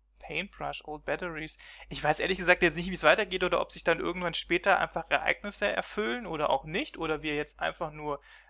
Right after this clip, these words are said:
äh, lange genug rumlaufen müssen, damit irgendwas passiert, beziehungsweise, ähm, wir irgendwelche Sachen machen müssen, damit was passiert, wie zum Beispiel einfach Musik abspielen.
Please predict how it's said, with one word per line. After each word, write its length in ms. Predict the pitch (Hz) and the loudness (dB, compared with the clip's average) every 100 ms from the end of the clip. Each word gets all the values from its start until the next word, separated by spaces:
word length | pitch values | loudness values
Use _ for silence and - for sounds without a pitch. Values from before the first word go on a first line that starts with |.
| _ 156 | _ 6
äh, 140 | 143 | 8
lange 240 | 139 156 | 8 2
genug 360 | 151 151 170 - | 0 0 0 4
rumlaufen 320 | 190 196 185 | 6 6 4
müssen, 180 | 185 - | 0 -6
damit 180 | 165 156 | -6 0
irgendwas 300 | 165 160 - | 0 0 -4
passiert, 380 | 156 - 214 - | -8 -6 -8 -8
beziehungsweise, 760 | - 185 160 147 147 143 143 - - _ _ | -8 -8 -6 2 2 2 -6 -8 -20 _ _
ähm, 240 | 160 147 - - | 0 0 -8 -10
wir 220 | 165 165 | -4 -2
irgendwelche 460 | 175 170 165 156 | -2 -4 -4 -6
Sachen 280 | 147 160 254 | 0 0 0
machen 240 | 214 185 175 | -2 -4 -6
müssen, 240 | 165 165 | -6 -2
damit 300 | 160 202 - | -2 -2 -2
was 160 | 175 - | -4 -4
passiert, 260 | 147 180 | -14 -14
wie 80 | 165 | -16
zum 140 | 156 | -12
Beispiel 240 | 147 - 147 | -10 -10 -12
einfach 160 | 151 | -14
Musik 260 | 151 151 - | -12 -12 -10
abspielen. 440 | - - 135 170 | -12 -12 -12 -12